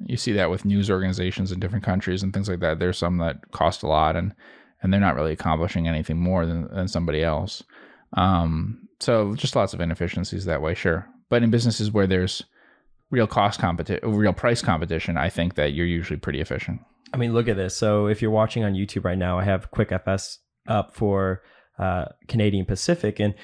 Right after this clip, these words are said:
Speaker 2: in two thousand eleven, they did five billion in revenue. In two thousand twenty, they did six billion, which is only a two percent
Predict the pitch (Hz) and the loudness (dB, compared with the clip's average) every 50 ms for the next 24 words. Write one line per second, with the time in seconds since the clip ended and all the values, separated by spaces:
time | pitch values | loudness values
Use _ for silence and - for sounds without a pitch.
0 | - - - 117 - - 135 131 120 117 110 113 104 104 107 107 107 107 107 107 | -16 -6 -4 -2 0 0 2 2 2 0 0 -2 0 0 2 2 2 2 2 2
1 | 104 104 90 - - 98 107 101 95 101 101 95 92 - - 104 98 98 90 95 | 2 0 -2 -4 -4 0 0 2 2 2 0 0 -2 -2 0 0 0 2 0 0
2 | 98 95 95 95 92 92 90 87 90 - - _ _ _ _ _ - - 104 98 | 0 0 0 0 0 -2 -2 -2 -4 -6 -10 _ _ _ _ _ -4 -2 0 0
3 | 98 95 92 92 95 92 90 - - 90 101 107 107 113 110 104 104 98 95 92 | 0 0 -2 -2 -2 -4 -4 -6 -6 -4 0 2 2 4 4 4 4 4 4 2
4 | 92 90 92 92 - _ _ _ _ _ _ - 107 - - 113 104 98 101 95 | 2 0 -2 -4 -8 _ _ _ _ _ _ -6 -4 -2 0 0 2 2 0 0
5 | 101 95 90 - - 143 139 131 123 113 104 104 98 92 92 92 92 92 90 - | -2 -4 -6 -2 0 0 2 2 2 2 2 2 0 0 -2 -2 -2 -4 -6 -4
6 | - - 160 151 - - - 104 98 95 92 95 95 95 104 - _ _ _ - | -4 -4 -4 -4 -4 -2 -2 0 0 0 0 0 -2 -2 -4 -8 _ _ _ -6
7 | - - 107 98 113 120 120 113 107 101 98 92 90 90 90 87 - - - - | -4 -2 0 2 2 2 2 2 2 2 2 2 2 0 0 -2 -4 -8 -8 -6
8 | 120 - 107 - - 104 98 95 87 | -4 -2 -2 -2 0 0 0 0 -2